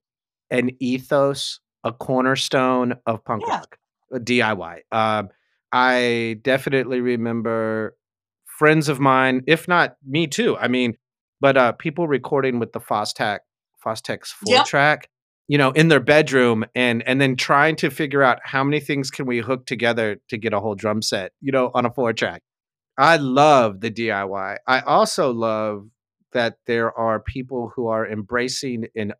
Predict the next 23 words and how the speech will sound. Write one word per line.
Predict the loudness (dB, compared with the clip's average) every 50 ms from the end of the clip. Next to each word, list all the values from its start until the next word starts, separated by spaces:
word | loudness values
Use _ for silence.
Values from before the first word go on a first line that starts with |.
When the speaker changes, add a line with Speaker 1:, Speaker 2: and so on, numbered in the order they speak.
| _
Speaker 1:
other | -4 -2 -2 0 0 0 0 -2 -4 -8 _ _ _ _ _
music | -8 -6 -2 0 0 0 0 -2 -2 -4 -4
genres | -2 0 0 0 0 -2 -4 -6 -6 -10 -12 _ _ _ _ _ _ _ _ _ _ -14
the, | -8 -4 -4 -2 -2 -2
uh, | -2 -2 -4 -6 -10 -12 -16 _ _ -4
idea | -2 -2 -2 -2 -4 -6
of | -4 -4
having | -4 -4 -4 -4 -6 -8 -10 -10
fuzzy, | -14 -12 -6 -2 -2 -2 -2 -2 -4 -4 -4 -2 -2 -2 -2 -2 -2 -4 -4 -6
noisy, | -6 -4 -4 -2 -2 -4 -4 -4 -6 -8 -8 -6 -6 -6 -6 -8 -8 -10 -12 _ _ _ _ _ _ _ _ _ _ _ _ _ _ _ _ -14 -12 -8 -4 -2 0 2 4 4 4 2
lo-fi-esque, | -2 -2 2 4 6 6 6 6 4 2 0 0 2 4 4 4 4 2 0 0 -2 -2 -4 -6 -12 -16 _ _ _ _ _ _ _ -6
um, | -6 -4 -4 -4 -4
sounds | -4 0 2 2 4 4 2 0 -2 -4 -8 -10 -14 _ _ _ _ _ -2
in | 0 2 2 4 2 2 2 0
your | 0 0 2 2 2 2 0
music. | -2 -4 -6 -8 -10 -14 -20 _ _ _ _ _ _ _ _ _ _ -10 -10 -10
Speaker 2:
I | -10 -10
love | -6 -2 0 2 2 2 2
it. | 2 0 0 -4 _ _ _ _ _ -18 -12
Speaker 1:
Yes. | -4 -2 0 0 2
Speaker 2:
Yeah, | 2 2 4 4
and | 4
I, | 2